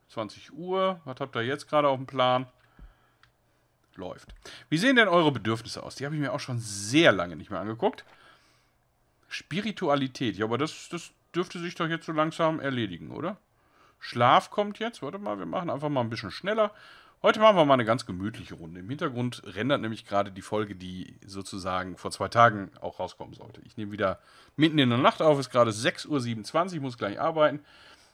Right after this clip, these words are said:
Und damit das dann noch pünktlich was wird, muss ich vor der Arbeit nochmal eben.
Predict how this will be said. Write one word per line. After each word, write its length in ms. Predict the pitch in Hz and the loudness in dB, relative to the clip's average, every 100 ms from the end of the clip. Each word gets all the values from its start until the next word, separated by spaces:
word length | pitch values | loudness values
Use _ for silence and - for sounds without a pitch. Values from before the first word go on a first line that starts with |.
| _ 123 | _ 0
Und 80 | |
damit 240 | 117 135 147 | 2 2 2
das 120 | 135 | 2
dann 120 | 139 | 4
noch 160 | 131 120 | 2 2
pünktlich 400 | 165 165 131 110 | 0 0 -6 0
was 240 | 110 - | 0 0
wird, 240 | 117 123 117 | 0 0 0
muss 180 | 113 | -6
ich 120 | 107 - | -6 -2
vor 160 | 110 | 2
der 140 | 104 98 | 4 4
Arbeit 300 | 95 95 92 | 0 -2 -4
nochmal 300 | 85 92 - | -8 -10 -10
eben. 220 | 85 | -14